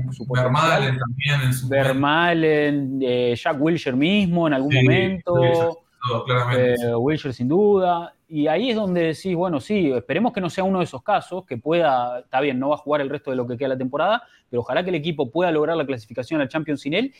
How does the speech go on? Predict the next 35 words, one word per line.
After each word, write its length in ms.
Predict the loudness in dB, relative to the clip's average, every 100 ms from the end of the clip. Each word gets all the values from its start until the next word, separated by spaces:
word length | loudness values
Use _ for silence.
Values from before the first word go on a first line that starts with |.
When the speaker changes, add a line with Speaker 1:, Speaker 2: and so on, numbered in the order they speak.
| _ -8
Speaker 1:
y 140 | -2
que 80 | -2
él 100 | 0
pueda 220 | 0 0
también 420 | -2 -2 -2 -2
tener 240 | -2 0 -2
esa 220 | -2 -2
revancha 420 | 0 0 -2 -2
y, 140 | -2 -2
y, 340 | -4 -2 -4
y 80 | -6
seguir 280 | -6 -2 0
demostrando 520 | 0 -4 -4 -4 -2
que 100 | -4
es 140 | -8 -4
una 140 | -2
de 40 | -2
las 120 | -4
figuras 300 | -2 0 -2
del 100 | -4
equipo. 460 | -2 -2 0 -4 -4 _ -14
Nosotros 420 | -10 -6 -2 -2
también 320 | -2 -2 0
lo, 160 | 2 0
lo 100 | 0
impulsamos 540 | -2 -4 -4 -2 -4
hasta 220 | -6 -8 -4
como 180 | -6
futuro 320 | -4 -4 0 0
capitán 420 | -2 -2 -2 -2
por 140 | -6
su 100 | -8
personalidad, 680 | -10 -10 -10 -6 -2 0 0
por 100 | -4
su, 120 | -8